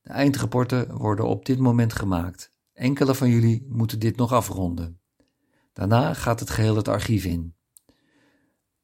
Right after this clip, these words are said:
Het geroezemoes nam in sterkte toe, terwijl men alleen of in groepjes het zaaltje verliet.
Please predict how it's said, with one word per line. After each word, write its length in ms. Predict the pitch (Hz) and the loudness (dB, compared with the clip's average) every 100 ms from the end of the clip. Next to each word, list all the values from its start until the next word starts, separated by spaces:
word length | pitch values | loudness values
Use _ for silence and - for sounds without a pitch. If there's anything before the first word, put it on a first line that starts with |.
| - | -10
Het 120 | 117 | 0
geroezemoes 680 | 123 135 160 147 135 131 - | 4 4 6 4 4 2 0
nam 180 | 117 113 | 2 2
in 80 | |
sterkte 420 | 98 110 104 - - | 2 -2 -2 -4 -6
toe, 280 | 98 107 - _ _ _ _ _ | -4 -4 -8 _ _ _ _ _
terwijl 280 | 127 120 113 | 0 4 6
men 200 | 110 101 | 4 2
alleen 500 | 98 104 117 127 123 | 2 4 4 2 0
of 200 | 147 135 | -2 0
in 100 | 113 | 0
groepjes 500 | - 113 - 113 - | 2 0 0 -4 -4
het 160 | 104 | -8
zaaltje 360 | - 98 95 104 | -2 -2 -2 -4
verliet. 520 | 98 98 90 - - | -4 -2 -2 -6 -18